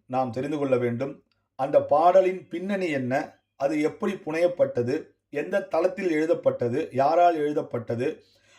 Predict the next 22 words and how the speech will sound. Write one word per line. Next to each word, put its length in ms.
அது 240
எந்தெந்த 760
புராணங்களில் 840
எழுதப்பட்டிருக்கிறது, 1040
திருவிளையாடற் 680
புராணம், 540
பெரிய 320
புராணம், 600
இந்த 240
மாதிரி 640
நிறைய 320
நாம 500
படிக்கணும் 520
அன்பு 240
நண்பர்களே. 500
அதை 200
படிக்க 340
படிக்க 320
தான் 180
நமக்கு 240
வந்து 500
ஆன்மீகத்துல 760